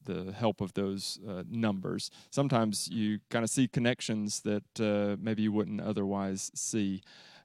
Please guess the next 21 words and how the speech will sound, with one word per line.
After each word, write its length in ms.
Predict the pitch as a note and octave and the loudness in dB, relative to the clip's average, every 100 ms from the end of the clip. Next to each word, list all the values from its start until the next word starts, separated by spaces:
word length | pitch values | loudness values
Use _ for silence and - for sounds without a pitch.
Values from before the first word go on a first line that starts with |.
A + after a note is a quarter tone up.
| - | -6
Um, 640 | A2 G#2 F#2+ F#2 F#2 B2 - - | -2 0 0 -2 -6 -10 -16 -6
but 280 | C3+ C#3+ B2+ - - - - - - | 4 4 4 -2 -12 -12 -12 -18 -6
revisiting 720 | C3 C#3 C3 C#3 A#2 A2+ A2 | 6 6 8 6 6 4 2
verses 400 | G#2+ A#2 - G#2+ | 4 4 2 0
ten 220 | - B2 | 2 2
and 20 | A2 | 2
eleven, 640 | G#2 G#2+ G#2 G2+ G2+ A2 | 2 2 2 -2 -4 -8
um, 420 | G#2+ G2 F#2+ F#2+ G#2 _ _ - | -8 -6 -6 -8 -12 _ _ -2
Paul 200 | B2 A2 | 2 2
has 100 | G2 | 2
said, 260 | A2 G2 | 0 0
you 100 | G2 | -2
know, 100 | F#2+ | -4
"I've, 240 | F#2+ F#2+ - | -4 -6 -8
I've 140 | A#2 - | -10 -4
counted 340 | C3+ C3 A#2+ | 0 2 4
all 200 | A2+ A2+ | 4 4
these 220 | A2 G#2+ | 4 2
things 340 | - A2 G#2 F#2+ | 0 -2 -2 -4
as 180 | F#2+ B2 | -4 4
rubbish 420 | C#3 B2+ A#2+ | 4 4 2